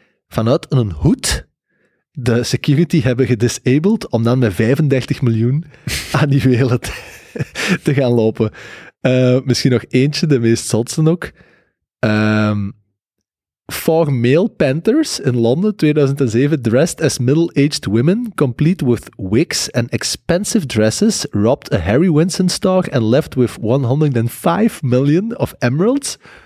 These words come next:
rubies and diamonds the size of jelly beans. En die hebben dus zo in heel de, het begin van de jaren tweeduizend allemaal van die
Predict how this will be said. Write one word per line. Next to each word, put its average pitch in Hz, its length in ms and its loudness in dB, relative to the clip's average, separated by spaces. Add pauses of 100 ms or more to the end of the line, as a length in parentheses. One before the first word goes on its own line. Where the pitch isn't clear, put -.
(140)
rubies 170 720 2
and 117 300 0
diamonds 131 460 0
the - 80 -2
size 117 440 0
of 113 80 -4 (100)
jelly 104 260 -2
beans. 90 460 -10 (760)
En - 100 -2
die 135 100 2
hebben 135 180 2
dus - 120 -2
zo 123 180 2 (100)
in 117 140 0
heel 123 200 2
de, 139 80 4
het 131 180 2
begin 120 160 2
van 135 80 2
de 131 80 4
jaren 123 200 2
tweeduizend 113 480 0
allemaal 123 180 0
van 117 140 0
die 107 240 0